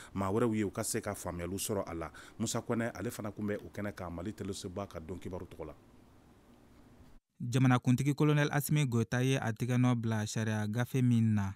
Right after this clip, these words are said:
Speaker 2: sɛptanburu kalo tile mugan ni saba tɛmɛlen. n'o b'a yira ko jamanaden dɔw ka labɛn ka bila jamana dɛmɛni kama lakana tigilamɔgɔ kɛrɛfɛ ni mako nana. O gafe in kɔnɔ ko n'a laɲiniw de b'a la ka ɲɛfɔ marabolow ni sigida denmisɛn ɲɛmɔgɔw ye,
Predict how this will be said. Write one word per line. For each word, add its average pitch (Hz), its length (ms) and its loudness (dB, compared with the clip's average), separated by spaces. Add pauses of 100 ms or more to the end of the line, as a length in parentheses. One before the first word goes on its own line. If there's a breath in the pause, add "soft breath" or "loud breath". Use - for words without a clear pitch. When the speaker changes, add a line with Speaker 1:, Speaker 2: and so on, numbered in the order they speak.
(160)
Speaker 2:
sɛptanburu 127 600 2
kalo 131 260 0
tile 113 260 0
mugan 113 300 4
ni 117 80 4
saba 110 300 -4
tɛmɛlen. 101 600 -2 (280)
n'o 127 220 4
b'a 123 200 2
yira 117 260 0
ko 135 180 -2
jamanaden 110 600 2
dɔw 117 160 2
ka 113 160 -2
labɛn 110 480 -2 (140)
ka 113 140 -2
bila 107 280 0
jamana 113 460 2
dɛmɛni 110 460 2
kama 104 340 0 (200)
lakana 123 440 0
tigilamɔgɔ 110 520 0 (100)
kɛrɛfɛ 107 440 -4
ni 117 200 2
mako 110 380 0
nana. 98 340 0 (160)
O 113 100 -4
gafe 131 320 2
in 139 100 4
kɔnɔ 127 300 4
ko 135 140 2
n'a 127 180 4
laɲiniw 117 460 4
de 110 120 0
b'a 117 180 2
la 117 140 2
ka - 120 -6
ɲɛfɔ 101 560 0 (160)
marabolow 123 560 2
ni 139 240 2
sigida 117 460 -2
denmisɛn 131 500 4
ɲɛmɔgɔw 127 440 4
ye, 107 240 0